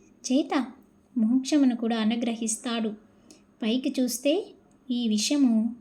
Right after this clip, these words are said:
మీకు ఒక్కనాటికి దొరకదు. ఓకే ఫ్రెండ్స్, మీకు మరిన్ని ఇలాంటి శివపురాణం అన్ని పు-, అన్ని కా-, అన్ని భాగాలు కావాలి అనుకుంటే మన ఛానల్ని సబ్స్క్రైబ్ చేసుకొని పక్కన ఉన్న బెల్ ఐకాన్ని క్లిక్ చేయండి.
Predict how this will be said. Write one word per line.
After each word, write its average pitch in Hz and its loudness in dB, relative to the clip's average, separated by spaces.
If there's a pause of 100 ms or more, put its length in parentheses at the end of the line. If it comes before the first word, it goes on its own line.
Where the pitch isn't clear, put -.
(120)
మీకు 240 -4
ఒక్కనాటికి 226 -4
దొరకదు. 214 -4 (1000)
ఓకే 285 2
ఫ్రెండ్స్, 302 2 (1000)
మీకు 277 2 (140)
మరిన్ని 269 2
ఇలాంటి 247 0 (440)
శివపురాణం 254 0 (1120)
అన్ని 262 2
పు-, 269 -6 (200)
అన్ని 254 2
కా-, 233 -2
అన్ని 233 0
భాగాలు 233 -2
కావాలి 240 0
అనుకుంటే 254 -2 (140)
మన 247 0
ఛానల్ని 240 -2
సబ్స్క్రైబ్ 247 -4
చేసుకొని 262 0 (260)
పక్కన 285 0
ఉన్న 254 2
బెల్ 240 -2
ఐకాన్ని 240 -2
క్లిక్ 233 -8
చేయండి. 247 -2